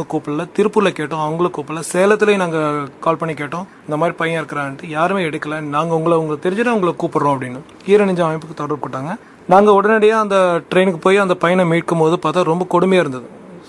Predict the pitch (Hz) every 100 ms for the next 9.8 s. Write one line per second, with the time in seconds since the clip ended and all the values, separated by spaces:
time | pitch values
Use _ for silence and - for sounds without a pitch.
0 | - 156 151 143 143 185 220 208 196 190
1 | 208 202 190 160 156 147 - - - 170
2 | 180 185 170 175 170 - 160 156 156 165
3 | 165 - 160 160 180 165 160 160 156 156
4 | 226 240 226 202 165 139 123 - - -
5 | - 151 180 196 196 170 175 214 190 151
6 | 165 165 143 135 165 190 196 190 185 202
7 | 185 180 180 156 147 170 165 143 131 -
8 | 156 190 180 156 151 139 - - - 170
9 | 208 214 208 196 185 180 180